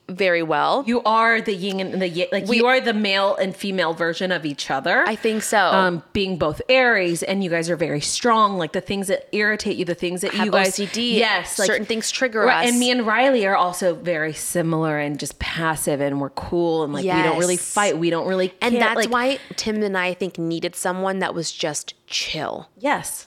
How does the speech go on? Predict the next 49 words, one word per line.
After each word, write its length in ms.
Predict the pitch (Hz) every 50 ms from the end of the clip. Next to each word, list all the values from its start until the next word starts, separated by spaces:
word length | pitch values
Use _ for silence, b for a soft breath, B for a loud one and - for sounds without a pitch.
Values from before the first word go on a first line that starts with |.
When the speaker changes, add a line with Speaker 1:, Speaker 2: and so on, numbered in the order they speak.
| _ _
Speaker 2:
it's 80 | - 170
Speaker 1:
That 100 | 190 185
Speaker 2:
the 80 | 190 185
yin 180 | 180 175 175
and 80 | 175 180
the 60 | 185
yang. 400 | 196 220 233 214 - 143 190 185
Speaker 1:
Totally. 720 | - - - - 226 247 247 233 175 - - 58 - - - B B B B B B B B B
Because 240 | - 247 240 240 208 -
I 140 | - 196 214
couldn't 560 | 208 - - - 233 208 202 170 - - 170
deal 200 | 151 190 208 208
with 160 | 185 165 160 -
a 60 | -
Tim. 320 | - - - - - - - _ -
I 60 | 214
could 180 | - - 254 220
not 240 | 214 214 202 202 202
marry 320 | 190 180 180 180 175 165
Tim. 240 | - - - - - - _ _ _ _
We 80 | 220 226
would 100 | 196 190
Speaker 2:
No, 160 | 185 240 330
Speaker 1:
be 160 | 339 208 175
Speaker 2:
you 80 | 190 196
guys 180 | - 254 269 262
Speaker 1:
divorced 80 | 220 240
Speaker 2:
would 100 | 269 226
Speaker 1:
in 80 | 214 196
five 340 | - - - 175 175 170
minutes. 460 | 180 170 156 147 - - - - - - _ _ -
Speaker 2:
You 200 | 220 226 240 240
guys 200 | 214 220 196 175
would 120 | 185 185
have 80 | 180 160
never 260 | 165 156 151 151 139
made 220 | 139 143 135 135 139
it 120 | 131 -
past 300 | - - 117 131 - -
the 60 | -
second 200 | - 131 - 330
Speaker 1:
No. 140 | 311 269 180 -
Speaker 2:
date. 480 | - 254 214 131 127 - - - - -
Speaker 1:
Oh 60 | 247
my 120 | 220 190 170
God, 240 | - 160 127 -
no. 340 | 160 156 151 - - - - - _ _ _ _ _ _ _ _ -
Speaker 2:
Yeah. 340 | 202 233 226 160 123 - - -
Speaker 1:
Ever. 380 | 202 190 - 135 98 98 -